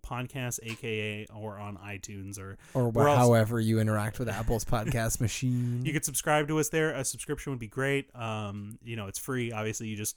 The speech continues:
Speaker 1: click subscribe, and then
Speaker 2: Yeah.
Speaker 1: new episodes come right to you.
Speaker 2: It's so easy.
Speaker 1: Uh, or drop us a line on Twitter at Text Deviants. Email us at contextualdeviants at gmail dot com.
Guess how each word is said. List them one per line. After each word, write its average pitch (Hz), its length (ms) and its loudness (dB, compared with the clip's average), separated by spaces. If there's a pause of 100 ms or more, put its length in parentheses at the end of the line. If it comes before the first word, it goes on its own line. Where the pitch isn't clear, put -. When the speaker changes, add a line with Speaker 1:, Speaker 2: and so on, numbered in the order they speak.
(120)
Speaker 1:
click - 240 -8
subscribe, 214 440 0
and 196 100 -2
then 196 280 0
Speaker 2:
Yeah. 170 60 2
Speaker 1:
new 180 180 2
episodes 185 360 -4
come 185 220 -6
right 185 200 -4
to 175 60 -14
you. 180 220 -2
Speaker 2:
It's - 260 -2
so 175 180 -6 (140)
easy. 123 340 4
Speaker 1:
Uh, 117 400 2 (340)
or 147 260 4
drop 143 240 0
us 135 100 0
a 139 60 -4
line 131 220 0
on 123 120 -2
Twitter 160 400 -2
at 131 160 -2
Text - 280 -8
Deviants. 165 600 -4
Email 151 400 0
us 147 200 -4
at - 120 -16
contextualdeviants 120 680 -6
at 101 60 -16
gmail 107 260 -10
dot 101 180 -12
com. 139 340 -8